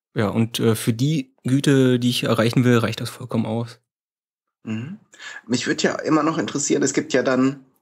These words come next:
Speaker 2: eben diese Schleifsteine oder sch-, verschiedene Arten zu
Speaker 1: Mhm.
Speaker 2: schleifen. Und dann gibt's ja noch diesen Wetzstahl.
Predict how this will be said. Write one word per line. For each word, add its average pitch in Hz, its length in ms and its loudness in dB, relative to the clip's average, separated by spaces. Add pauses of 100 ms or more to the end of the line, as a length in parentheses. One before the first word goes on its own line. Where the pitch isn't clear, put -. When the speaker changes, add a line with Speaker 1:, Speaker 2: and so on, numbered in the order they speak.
(220)
Speaker 2:
eben 123 220 4
diese 107 260 2
Schleifsteine 147 1600 0
oder 113 220 -2
sch-, - 240 -12
verschiedene 113 580 -4
Arten 107 340 -2
zu 120 100 4
Speaker 1:
Mhm. 127 40 4
Speaker 2:
schleifen. 147 580 0 (280)
Und - 120 -2
dann 131 100 2
gibt's 135 180 0
ja - 80 2
noch 117 120 -2
diesen 127 340 2
Wetzstahl. 87 1160 -2